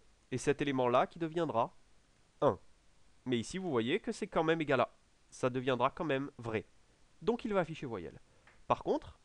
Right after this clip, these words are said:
si c'est égal à X, cet élément va devenir zéro, et cet élément-là va devenir zéro. Et à ce moment-là, vous voyez ici que, qu'il ne rentrera pas dans le if, et qu'il n'affichera donc pas voyelle.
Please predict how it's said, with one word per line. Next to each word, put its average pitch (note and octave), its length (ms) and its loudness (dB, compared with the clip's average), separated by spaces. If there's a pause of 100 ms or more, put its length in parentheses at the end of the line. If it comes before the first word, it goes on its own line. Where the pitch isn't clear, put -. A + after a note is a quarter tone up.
(340)
si D#3+ 120 -12
c'est - 160 -4
égal B2+ 220 4
à G#2+ 120 4
X, - 420 -6 (460)
cet - 400 2
élément G3 320 2
va B2+ 200 -2
devenir G#2 340 -4
zéro, C#3+ 300 0 (920)
et C3+ 60 -4
cet D3+ 220 -2
élément-là C3 340 4
va G#3 120 -2
devenir D#3+ 280 -2
zéro. C3 300 -6 (240)
Et C#3 80 6
à A2 60 8
ce - 120 -6
moment-là, A2 300 2
vous F#3 120 -2
voyez A#2 280 0
ici F3 320 0 (1300)
que, A#2 280 -4 (800)
qu'il D#3+ 160 -4
ne D#3+ 60 2
rentrera C#3 420 0
pas A#2+ 180 2
dans D3+ 80 2
le C3+ 120 2
if, - 320 -18 (600)
et C#3 80 -4
qu'il D3 160 -8
n'affichera A#2+ 340 0
donc G#2+ 200 -4
pas A2 120 0
voyelle. F#2 420 -10